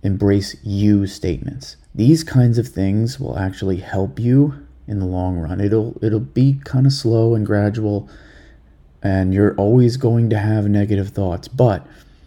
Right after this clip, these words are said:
you will be able to bounce back a lot quicker. You'll start to see that your performance goes up because you're focusing on the things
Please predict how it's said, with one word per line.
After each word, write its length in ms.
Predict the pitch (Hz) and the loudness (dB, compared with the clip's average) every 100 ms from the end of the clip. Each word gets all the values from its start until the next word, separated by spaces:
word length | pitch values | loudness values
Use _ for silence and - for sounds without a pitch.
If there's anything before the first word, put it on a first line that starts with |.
| _ _ _ _ - | _ _ _ _ -16
you 220 | - 110 110 | -8 -2 0
will 360 | 107 113 120 | 2 4 4
be 220 | 131 135 - | 4 2 2
able 640 | 104 107 110 107 95 92 - - _ _ _ _ - | 0 0 0 -2 -4 -6 -10 -20 _ _ _ _ -14
to 400 | - 104 101 98 | -2 0 0 0
bounce 340 | 101 98 98 | 0 0 -2
back 300 | - 90 87 | -4 -6 -4
a 40 | |
lot 140 | 92 80 | -6 -8
quicker. 500 | - 92 - 110 131 _ _ - - | -6 -6 -4 -6 -8 _ _ -20 -8
You'll 80 | |
start 380 | 98 - 101 101 | -8 -2 -2 0
to 60 | 104 | -6
see 220 | - 107 | -6 -4
that 80 | 101 | -2
your 100 | 104 | -4
performance 480 | 98 - 101 98 92 | -8 -4 -2 -2 -2
goes 240 | 101 95 | -4 -2
up 120 | 95 | -4
because 320 | - 95 107 107 | -4 -4 -4 -2
you're 120 | 95 | -6
focusing 680 | - 110 107 107 - 101 101 | -2 -2 0 -4 -4 -4 -2
on 120 | 95 | -2
the 80 | 95 | -4
things 560 | 95 107 101 98 95 | -4 -2 0 -2 -4